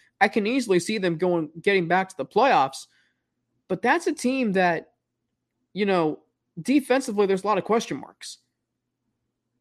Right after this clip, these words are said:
I think it can be a good defense. I think Sanders can bring a lot to that defense because teams aren't really gonna know him. Last year, what happened with Sanders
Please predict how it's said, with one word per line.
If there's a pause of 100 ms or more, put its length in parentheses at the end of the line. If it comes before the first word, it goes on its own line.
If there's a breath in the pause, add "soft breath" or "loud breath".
(180)
I
think
it
can
be
a
good
defense.
I
think
Sanders
can
bring
a
lot
to
that
defense (540)
because (1000)
teams
aren't
really
gonna
know
him.
Last
year,
what
happened
with
Sanders